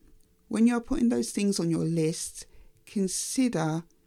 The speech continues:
the season you are doing it in as well. Think to yourself, "Are these things going to be possible?"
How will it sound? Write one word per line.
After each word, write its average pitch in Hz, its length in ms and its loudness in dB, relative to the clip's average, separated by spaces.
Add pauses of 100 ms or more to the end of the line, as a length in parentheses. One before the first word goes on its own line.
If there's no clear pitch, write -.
(140)
the - 100 -8
season 165 760 -2
you 156 160 -4
are 151 80 -2
doing 151 360 -2
it - 160 -8
in 151 340 -2
as 156 200 -6
well. 156 420 -4 (260)
Think 240 380 4
to 233 140 -2
yourself, 180 580 -2 (640)
"Are 262 180 0
these 262 240 2
things 185 560 0
going 165 300 2
to 185 120 -8
be 151 120 -6
possible?" 143 680 -8